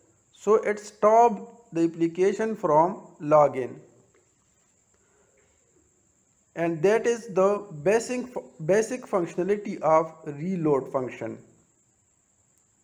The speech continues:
So in this tutorial, we learned how to stop a disabled user in the Firebase console from login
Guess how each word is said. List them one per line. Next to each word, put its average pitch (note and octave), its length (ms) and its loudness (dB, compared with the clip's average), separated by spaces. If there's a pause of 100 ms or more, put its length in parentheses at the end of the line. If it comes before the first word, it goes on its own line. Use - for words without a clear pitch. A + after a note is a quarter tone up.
(680)
So G#3 220 0
in G3 300 -2
this B3+ 200 -8
tutorial, F3 680 -4
we F#3+ 240 -8
learned G#3+ 540 -2 (200)
how A#3+ 380 2
to G3+ 160 -6
stop G3+ 520 2
a E3 120 -2
disabled F#3+ 560 -2
user F3+ 480 -2 (1600)
in E3+ 180 -2
the F3+ 100 4
Firebase G3 720 2
console F3 600 -2 (340)
from E3 320 0 (100)
login F#3+ 440 2